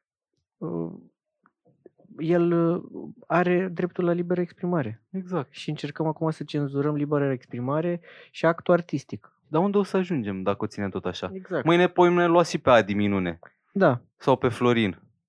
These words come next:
Speaker 1: Ce facem
Speaker 2: Lăsați-ne
Speaker 1: acum?
Speaker 2: artiștii în pace. Răilor. Spune-ne un pic despre vestea asta, uh, șocantă. Ăsta trebuia să fie breaking news, frate.
Speaker 1: Da.
Speaker 2: Pe toate
Speaker 1: Sincer, da.
Speaker 2: headline-urile și trebuia să organizeze ceva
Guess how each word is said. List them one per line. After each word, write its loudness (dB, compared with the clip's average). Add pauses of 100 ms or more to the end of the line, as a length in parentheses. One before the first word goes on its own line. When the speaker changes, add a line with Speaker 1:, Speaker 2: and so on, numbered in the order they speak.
(300)
Speaker 1:
Ce -2
facem 0
Speaker 2:
Lăsați-ne 2
Speaker 1:
acum? 2
Speaker 2:
artiștii -6
în 0
pace. -2 (480)
Răilor. 0 (240)
Spune-ne 0
un 2
pic -4
despre 0
vestea -2
asta, -6 (160)
uh, -2 (240)
șocantă. 0 (200)
Ăsta 2
trebuia 2
să -10
fie 2
breaking -2
news, -4
frate. -8
Speaker 1:
Da. -2 (280)
Speaker 2:
Pe -2
toate 0
Speaker 1:
Sincer, 0
da. -
Speaker 2:
headline-urile 0
și -10
trebuia -2
să -6
organizeze -2
ceva 0